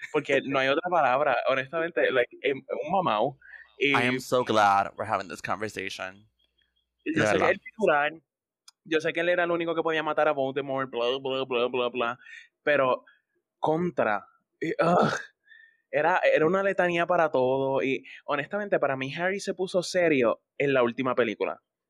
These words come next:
Speaker 1: como que las primeras seis películas, él andaba por, por la suya y como que preocupado por todo, todo el tiempo, pero como que no, no le metía caña a las cosas. Y fue en la última cuando le, le metió, no sé, no, o sea, no sé cómo describirlo. He was just annoying the whole time.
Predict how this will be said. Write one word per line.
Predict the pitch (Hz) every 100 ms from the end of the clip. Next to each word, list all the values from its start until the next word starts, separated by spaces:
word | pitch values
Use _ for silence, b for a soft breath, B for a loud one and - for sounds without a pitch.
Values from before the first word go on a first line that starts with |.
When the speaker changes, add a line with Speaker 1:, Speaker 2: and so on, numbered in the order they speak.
| _ -
Speaker 1:
como | 156
que | 147
las | 143
primeras | 151 139 160
seis | 202 190
películas, | 196 202 190 151 143
él | 131 139
andaba | 151 180 175 165
por, | 147 -
por | 147 131
la | 123
suya | - 196 196 180 160 151 151 147 139
y | 127
como | 123 131
que | 131
preocupado | 123 131 123 123 123
por | 170
todo, | - 170
todo | 165 170
el | 165
tiempo, | 190 180 156
pero | 131 120
como | 120 117
que | 120
no, | 117 113
no | 135 127
le | 135
metía | 156 160
caña | 160 160 160
a |
las | 160
cosas. | - 175 165 131 175 B B B
Y | 147
fue | - 139
en | 165
la | 170
última | 180 - 160 139
cuando | 127 120 117 113 - _ _ _ _ _ _ -
le, | 143 -
le | 139 131
metió, | 127 123 127 127 143 -
no | 127 131 143
sé, | 147 113
no, | 113
o | 139
sea, | 139
no | 135
sé | 151
cómo | 175 175
describirlo. | - 156 120 123 101 B B
He | 156
was | 180 -
just | 202 170
annoying | 131 117 113
the | 110
whole | 117 117 117
time. | 101 101